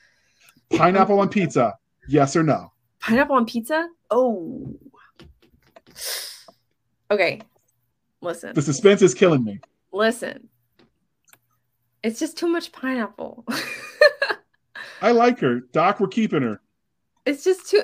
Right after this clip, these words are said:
Speaker 2: it's just too much. Okay? Like, I will have a pineapple pizza, but then, like, I have to take the pineapple off 'cause it's just too much.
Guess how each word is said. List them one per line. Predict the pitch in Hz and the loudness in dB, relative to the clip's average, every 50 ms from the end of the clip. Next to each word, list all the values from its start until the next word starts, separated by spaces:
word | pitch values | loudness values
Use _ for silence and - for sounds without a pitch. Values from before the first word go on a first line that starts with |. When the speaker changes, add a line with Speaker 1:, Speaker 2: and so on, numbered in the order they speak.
| - | 0
Speaker 2:
it's | - - - - | -2 -4 -2 -2
just | 392 392 392 - - | -6 -6 -6 -8 -6
too | - 403 403 370 320 | -6 -4 -4 -4 -4
much. | 269 240 185 - - - _ - - - - - _ _ _ _ - | -4 -4 -4 -6 -8 -14 _ -20 -20 -20 -20 -20 _ _ _ _ -8
Okay? | 226 262 277 294 294 294 302 302 294 _ _ _ _ _ - | -6 -4 -2 -2 -2 -2 -4 -6 -10 _ _ _ _ _ -2
Like, | 247 254 247 | -2 0 2
I | - - 240 277 294 | 4 4 4 4 4
will | 294 311 320 311 | 2 -2 0 2
have | 277 269 277 269 254 240 226 - _ _ _ - | 2 2 2 2 0 -4 -8 -16 _ _ _ -10
a | - 226 226 220 - _ _ | -8 -6 -6 -8 -10 _ _
pineapple | - - - 233 226 226 233 240 240 233 233 240 233 - 220 214 214 214 208 202 202 - - _ | -20 -16 -10 -6 -6 -4 -4 -2 -2 -4 -4 -4 -8 -10 -10 -8 -6 -6 -6 -6 -8 -10 -14 _
pizza, | _ - 233 226 240 233 - - 165 - - - - - _ - | _ -8 -6 -6 -8 -8 -10 -10 -10 -8 -10 -10 -14 -18 _ -16
but | 208 208 214 | -16 -12 -10
then, | 220 220 220 220 | -8 -6 -6 -4
like, | 214 202 202 196 | -4 -6 -6 -6
I | 208 220 | -8 -8
have | 214 208 220 220 | -6 -8 -8 -8
to | _ _ | _ _
take | - 240 226 220 | -14 -14 -12 -14
the | 220 | -14
pineapple | 214 - - 185 202 214 214 208 - 175 | -18 -14 -10 -8 -6 -6 -6 -6 -8 -10
off | 180 175 175 - - _ | -8 -8 -8 -10 -12 _
'cause | - 220 214 214 | -16 -16 -14 -14
it's | 185 - - - | -16 -18 -18 -20
just | 208 208 _ _ | -20 -20 _ _
too | - 226 202 | -16 -14 -14
much. | 196 196 180 - | -12 -12 -14 -16